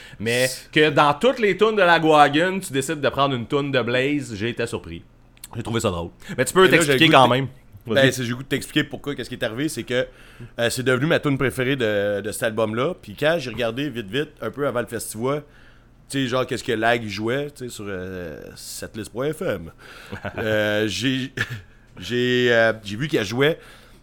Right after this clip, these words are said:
Speaker 2: Puis je pense que dans toutes les setlists, c'est la tune que j'étais le plus content parce que c'était ma, une de mes, une nouvelle tune que j'aime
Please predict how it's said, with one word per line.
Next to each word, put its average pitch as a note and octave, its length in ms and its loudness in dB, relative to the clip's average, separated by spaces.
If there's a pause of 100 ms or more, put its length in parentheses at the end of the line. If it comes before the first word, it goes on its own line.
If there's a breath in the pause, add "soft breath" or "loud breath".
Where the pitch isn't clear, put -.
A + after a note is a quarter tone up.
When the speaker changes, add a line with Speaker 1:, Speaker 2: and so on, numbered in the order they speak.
(180)
Speaker 2:
Puis - 80 -8
je - 40 -12
pense D#3+ 240 4
que C#3+ 60 -6
dans A#2+ 160 2
toutes D#3+ 160 -4
les D#3 80 -2
setlists, C3+ 360 -4
c'est C3+ 40 0
la A#2 80 0
tune C#3+ 120 -4
que B2 40 -6
j'étais B2+ 200 -4
le A#2 80 0
plus E3 200 -6
content C#3+ 460 -2 (140)
parce A#2 180 -6
que C#3+ 100 -4
c'était B2+ 280 -4
ma, B2+ 160 -2 (320)
une D3 180 -4
de C#3+ 80 2
mes, B2+ 140 -2
une D3 300 -4
nouvelle E3 320 0
tune E3 200 -2
que C3+ 120 -2
j'aime G#2+ 300 -2